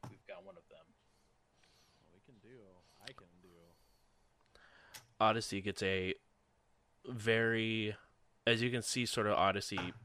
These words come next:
Speaker 3: barely taking their eyes off of Boxcar. Uh, when a single tear goes down their face. "I have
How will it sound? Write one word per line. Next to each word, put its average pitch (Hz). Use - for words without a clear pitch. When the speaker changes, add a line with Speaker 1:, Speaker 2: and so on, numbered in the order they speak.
Speaker 3:
barely 139
taking 123
their 92
eyes 92
off 87
of 85
Boxcar. 82
Uh, 87
when 101
a 98
single 104
tear 104
goes 98
down 95
their 90
face. -
"I 107
have 98